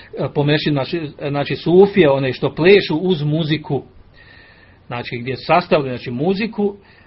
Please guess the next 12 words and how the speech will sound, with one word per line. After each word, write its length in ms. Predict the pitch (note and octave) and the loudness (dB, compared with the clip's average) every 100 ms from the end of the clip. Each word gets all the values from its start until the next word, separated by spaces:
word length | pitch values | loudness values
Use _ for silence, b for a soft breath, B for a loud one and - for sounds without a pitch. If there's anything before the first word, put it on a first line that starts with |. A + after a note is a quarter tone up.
| - | -10
znači 500 | C#3+ C3+ C3 G#3 G#3 | -6 -6 -6 -6 -4
i 220 | G3+ F3+ | -4 -2
raks 380 | D#3 C3+ D#3 - - | -2 0 0 -2 -12
i 140 | F#3 - | -10 -8
plesanje. 680 | C#3 C#3 C#3 - B2+ G#2 G2+ _ _ - | -2 0 0 -2 -6 -8 -16 _ _ -10
T-, 60 | F#3 B2+ | -8 -2
po 120 | D#3+ | 0
tome 220 | F3 F3 | 2 2
je 60 | C3+ | 0
poznat 320 | D#3+ E3 C#3+ | -2 -2 -2
mevlevijski 640 | C3+ C3+ C#3 C#3+ C3+ - C3+ | -4 -2 0 0 -2 -4 -8
tarikat. 560 | B2+ A#2+ B2 A#2 - | -6 -6 -6 -8 -10